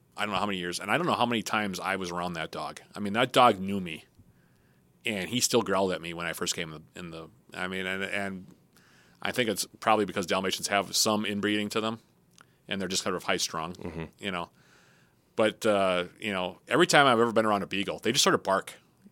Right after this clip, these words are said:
Speaker 1: and their tail goes, and they're just sort of happy.
Speaker 2: Yeah.
Speaker 1: You know, you don't get a lot of growling from beagles. At
Speaker 2: No,
Speaker 1: least
Speaker 2: that
Speaker 1: I
Speaker 2: pre-,
Speaker 1: haven't,
Speaker 2: that
Speaker 1: I haven't
Speaker 2: pretty
Speaker 1: really
Speaker 2: much
Speaker 1: seen them.
Speaker 2: explains it.
Speaker 1: What's that?
Speaker 2: That pretty much, that hits it on the head pretty
Speaker 1: Yeah,
Speaker 2: good with them.
Speaker 1: I mean, they're just super excited.
Speaker 2: Yeah.
Speaker 1: I mean, they run around, and their tail's going, and then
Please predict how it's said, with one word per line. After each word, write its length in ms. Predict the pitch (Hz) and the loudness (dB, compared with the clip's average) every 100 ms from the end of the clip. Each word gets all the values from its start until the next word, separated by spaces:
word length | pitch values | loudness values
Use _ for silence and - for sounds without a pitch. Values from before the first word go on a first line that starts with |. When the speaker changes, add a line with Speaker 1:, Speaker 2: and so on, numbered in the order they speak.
| _ - | _ -6
Speaker 1:
and 120 | 101 | -4
their 80 | 87 | 0
tail 240 | 120 107 | 2 4
goes, 280 | 107 98 98 | 4 4 2
and 80 | 98 | -2
they're 120 | 95 | -2
just 120 | - | 0
sort 140 | 110 | 0
of 60 | 95 | 0
happy. 400 | 107 90 - - - | -2 -2 -6 -18 -4
Speaker 2:
Yeah. 160 | 95 76 - - | 0 0 -4 -8
Speaker 1:
You 60 | 117 | -2
know, 60 | |
you 20 | 113 | 0
don't 100 | 143 | 4
get 100 | 131 | 6
a 40 | |
lot 140 | 113 110 | 8 6
of 60 | |
growling 360 | 90 95 98 87 | 4 2 2 -4
from 200 | 85 85 | -10 -12
beagles. 480 | 80 85 80 78 - | -10 -8 -8 -8 -4
At 60 | |
Speaker 2:
No, 60 | 76 | -2
Speaker 1:
least 120 | - | -2
Speaker 2:
that 80 | - | 4
Speaker 1:
I 120 | 131 | 8
Speaker 2:
pre-, 100 | 131 | 10
Speaker 1:
haven't, 80 | 104 123 | 10 8
Speaker 2:
that 80 | 127 | 10
Speaker 1:
I 20 | |
haven't 40 | |
Speaker 2:
pretty 140 | 143 117 | 10 10
Speaker 1:
really 120 | 110 | 8
Speaker 2:
much 60 | 95 | 6
Speaker 1:
seen 40 | 98 | 4
them. 40 | |
Speaker 2:
explains 360 | 87 82 76 71 | 2 0 -2 -6
it. 120 | 69 _ _ _ - | -8 _ _ _ -2
Speaker 1:
What's 180 | 120 165 | 2 4
that? 240 | 180 - | 4 4
Speaker 2:
That 140 | 113 | 0
pretty 140 | - 101 | 4 4
much, 200 | 95 - - | 2 0 2
that 140 | 107 90 | 4 4
hits 200 | 90 80 | 0 0
it 40 | |
on 100 | 78 | -2
the 40 | |
head 180 | 76 73 | -2 -4
pretty 180 | - 73 | -2 4
Speaker 1:
Yeah, 80 | 101 | 4
Speaker 2:
good 40 | |
with 80 | - | 4
them. 100 | 107 | 0
Speaker 1:
I 20 | |
mean, 180 | 110 107 | 2 2
they're 120 | 110 110 | 4 4
just 180 | 123 | 6
super 200 | - 135 | 4 6
excited. 420 | 110 - 95 78 - | 6 4 2 -4 -6
Speaker 2:
Yeah. 100 | - | -6
Speaker 1:
I 20 | |
mean, 100 | 98 | -4
they 80 | 101 | 2
run 160 | 104 117 | 4 6
around, 380 | 110 113 110 | 6 6 4
and 80 | 104 | 0
their 80 | 92 | 0
tail's 240 | 123 110 | 2 2
going, 340 | 98 104 101 104 | 2 0 0 -4
and 100 | 90 | -6
then 180 | 95 | -8